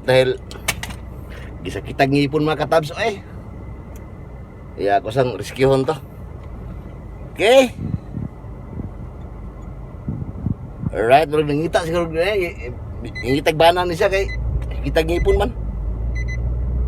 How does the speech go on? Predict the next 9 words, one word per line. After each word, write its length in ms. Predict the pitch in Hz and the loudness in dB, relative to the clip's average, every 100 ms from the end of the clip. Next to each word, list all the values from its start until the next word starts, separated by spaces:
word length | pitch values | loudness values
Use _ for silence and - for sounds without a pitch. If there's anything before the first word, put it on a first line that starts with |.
| - - - - - | 0 0 0 0 0
Doon 240 | 135 139 | 2 2
to. 80 | 180 - - - - - - - - - - - - - | 2 2 0 0 0 0 0 -2 -2 -2 -4 -6 -6 -2
Bumalik 320 | 110 - 165 | 2 2 2
ko, 160 | 156 175 | 2 4
mga 160 | 160 | 6
katabs, 240 | 180 196 160 | 8 6 6
dahil 240 | 165 160 - - - - - - | 4 4 -2 -12 -12 -12 -12 -10
Nakalimutan 640 | - 120 139 165 175 175 165 | -6 0 4 4 4 4 4
kong 160 | 175 | 2